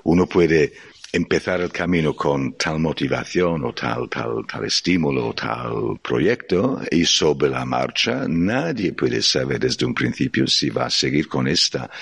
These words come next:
misma mo-, la, la motivación puede evolucionar. Igual que pasa en la vida. Porque no deja de ser una metáfora de la vida, la, el camino, ¿eh? Es un súper concentrado, lo que,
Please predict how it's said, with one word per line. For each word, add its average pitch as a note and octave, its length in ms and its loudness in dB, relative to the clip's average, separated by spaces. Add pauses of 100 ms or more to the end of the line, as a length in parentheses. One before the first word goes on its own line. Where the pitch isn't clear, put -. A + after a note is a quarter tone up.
(320)
misma C#2+ 380 0
mo-, B1+ 220 -4
la, C2+ 200 0 (140)
la C#2+ 200 2
motivación D#2+ 760 2
puede C#2+ 360 2 (300)
evolucionar. D2+ 880 0 (460)
Igual C3 260 0
que A2+ 140 -2
pasa - 300 0
en C3+ 60 2
la E2 120 0
vida. A2+ 340 0 (420)
Porque - 160 -8
no F#2+ 100 -2
deja G2 240 -2
de D#3+ 60 0
ser C3 180 0
una F#2+ 100 2
metáfora D2+ 440 -4
de C2 60 -6
la B1 120 -6
vida, - 320 0
la, C2 220 -4
el A1+ 100 -8
camino, D2 520 -2
¿eh? - 60 -4
Es - 80 -6
un D2 120 -2
súper - 300 -4
concentrado, E2 640 -2
lo E2 100 2
que, D#2 140 -4